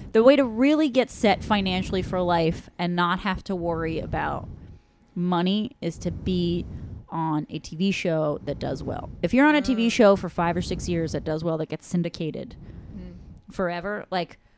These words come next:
Speaker 1: all those people on Malcolm in the Middle, for example.
Speaker 2: Oh,
Speaker 1: Who
Speaker 2: yeah.
Speaker 1: I know a couple of those people.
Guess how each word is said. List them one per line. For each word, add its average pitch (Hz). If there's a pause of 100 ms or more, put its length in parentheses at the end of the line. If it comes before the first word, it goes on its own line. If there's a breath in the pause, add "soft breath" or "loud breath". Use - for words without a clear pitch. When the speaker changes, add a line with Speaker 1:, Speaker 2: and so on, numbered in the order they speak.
(180)
Speaker 1:
all 226
those 233
people 190
on 180
Malcolm 170
in 165
the 170
Middle, 165
for 156
example. 135 (540)
Speaker 2:
Oh, 214
Speaker 1:
Who 208
Speaker 2:
yeah. 202
Speaker 1:
I 180
know 180
a 165
couple 165
of 156
those 147
people. -